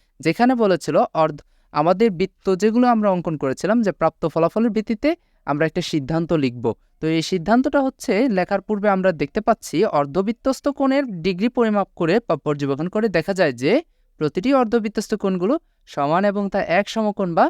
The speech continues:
নব্বই ডিগ্রি। এখন এই লেখার থেকে হচ্ছে আমরা সিদ্ধান্ত নেব যে অর্ধবৃত্তস্থ কোণগুলো হচ্ছে এক সমকোণের সমান বা এখানে যেগুলো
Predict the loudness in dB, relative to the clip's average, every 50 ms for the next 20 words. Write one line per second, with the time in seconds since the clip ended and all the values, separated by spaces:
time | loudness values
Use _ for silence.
0 | 0 _ _ _ _ _ -2 -2 0 2 2 2 2 0 -2 -4 -4 -6 -8 _
1 | _ _ _ -2 -2 -2 2 2 2 2 0 0 0 0 2 2 4 2 2 0
2 | 0 -4 -4 -4 -6 -4 0 2 2 2 2 0 0 0 0 0 2 2 0 -2
3 | -2 -4 -2 -2 0 0 0 0 0 0 0 0 0 0 -2 0 0 -2 0 -2
4 | -2 -2 -2 -2 -2 -4 -2 -2 -4 -2 0 0 0 0 0 0 0 0 0 -2
5 | 0 -2 -2 -2 _ _ _ _ _ -2 0 0 0 -2 -4 -4 -2 -2 -2 -2
6 | -2 0 2 2 0 0 _ _ _ _ -12 -4 -2 0 0 0 0 -2 0 2
7 | 2 2 2 -2 -6 -6 -4 -4 -4 -4 -4 -4 -4 -4 -2 0 0